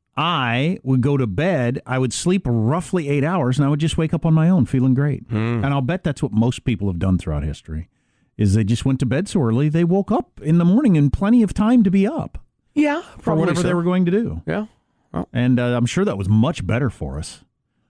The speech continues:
Speaker 1: than, than, than interrupting our sleep.
Speaker 2: Or they just wait for their cock to wake 'em up.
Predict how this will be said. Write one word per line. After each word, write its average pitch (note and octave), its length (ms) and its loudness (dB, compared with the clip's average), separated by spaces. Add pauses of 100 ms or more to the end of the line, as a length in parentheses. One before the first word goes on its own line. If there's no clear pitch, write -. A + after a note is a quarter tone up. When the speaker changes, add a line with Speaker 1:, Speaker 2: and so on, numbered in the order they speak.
(140)
Speaker 1:
than, G2+ 380 2
than, G2 160 0
than A2 160 0
interrupting A#2 580 0
our F2+ 120 -4
sleep. G2+ 520 -2 (140)
Speaker 2:
Or B2+ 160 -4
they C#3+ 160 -2
just B2 260 -4
wait - 220 -4
for F3+ 100 -2
their E3 140 -2
cock - 400 -4
to G#2+ 100 0
wake E2+ 260 -2
'em E2 120 -4
up. - 160 -6